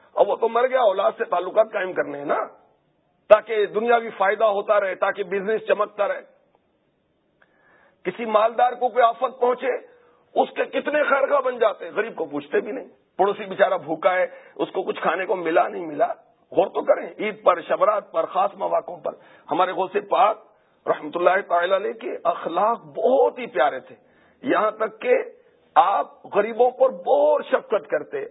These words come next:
آپ جو کمزور لوگ ہوتے ان کے ساتھ بیٹھ جایا کرتے تھے، بوڑھوں کے ساتھ بیٹھ جایا کرتے تھے۔ یہ بھی اچھی عادت ہے نا، بوڑھوں کو بھی کوئی نہیں پوچھتا، کیونکہ بیچارے کے چہروں میں وہ کشش ہی نہیں ہے، جھریاں پڑی ہوئی ہیں، کون پوچھے؟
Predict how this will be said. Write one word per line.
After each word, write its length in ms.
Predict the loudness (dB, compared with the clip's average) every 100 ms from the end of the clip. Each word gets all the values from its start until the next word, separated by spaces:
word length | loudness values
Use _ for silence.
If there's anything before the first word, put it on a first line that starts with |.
| 2
آپ 460 | 2 2 -2 -10 -6
جو 140 | -4
کمزور 520 | -2 -2 0 2 2
لوگ 220 | 4 2 2
ہوتے 180 | 0
ان 140 | 0 2
کے 80 | 2
ساتھ 160 | 2 2
بیٹھ 220 | 0 0
جایا 180 | -2 -2
کرتے 320 | -6 -8 -10
تھے، 140 | -8
بوڑھوں 340 | -4 0 4 4
کے 140 | 2 2
ساتھ 180 | 2
بیٹھ 240 | 2 0 0
جایا 180 | 0 0
کرتے 320 | -4 -4 -6
تھے۔ 140 | -6 -20 -20 _
یہ 80 | -2
بھی 140 | 4
اچھی 240 | 2 2 -6
عادت 380 | 2 2 2 -8
ہے 60 |
نا، 120 | -8 -8 -12 _ _ _ _ -4
بوڑھوں 260 | 0 0
کو 100 | 0
بھی 100 | -2
کوئی 160 | 0 0
نہیں 140 | 0
پوچھتا، 320 | -6 -4 -4 -4 -8 _ _ _ _ _
کیونکہ 240 | -4 0 -2
بیچارے 400 | 2 2 2 0
کے 160 | -2
چہروں 360 | -2 2 2 2
میں 120 | -2
وہ 80 | -2
کشش 380 | -2 -4 -6 -6
ہی 60 |
نہیں 220 | -6 -6
ہے، 60 | -10
جھریاں 360 | -6 -2 0 0
پڑی 260 | 0 -2
ہوئی 220 | -4 -4 -4
ہیں، 80 | -6 0
کون 200 | 2 2
پوچھے؟ 320 | -2 -2 -2